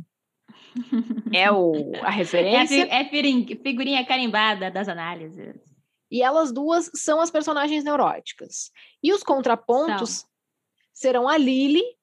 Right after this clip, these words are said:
Speaker 2: de
Speaker 1: How I Met Your Mother.
Speaker 2: de How I Met Your Mother, e a Pam, de The Office. A gente vai explicar melhor por que que elas são os contrapontos,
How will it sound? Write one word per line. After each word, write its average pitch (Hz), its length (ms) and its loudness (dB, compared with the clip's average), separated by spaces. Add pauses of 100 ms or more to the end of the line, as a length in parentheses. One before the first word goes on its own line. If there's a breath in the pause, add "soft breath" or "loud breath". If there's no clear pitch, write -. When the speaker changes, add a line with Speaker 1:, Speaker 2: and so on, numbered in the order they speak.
(340)
Speaker 2:
de 185 960 -8 (220)
Speaker 1:
How 214 120 -2
I 208 100 -4
Met 196 240 -8
Your 202 100 -8
Mother. 190 480 -10 (360)
Speaker 2:
de 180 100 -10
How 170 200 -8
I - 40 -10
Met - 220 -8
Your 208 120 -2
Mother, 214 520 0 (340 loud breath)
e 302 180 2
a 392 180 2 (180)
Pam, 254 540 2
de 233 180 0
The 247 200 2
Office. - 680 -4 (400 soft breath)
A 220 80 -2
gente 220 120 -4
vai 247 100 4
explicar 254 360 0
melhor 302 380 4
por 285 120 -6
que 269 100 -6
que - 60 -4
elas 269 140 0
são 262 100 -2
os 254 80 -6
contrapontos, 247 960 -2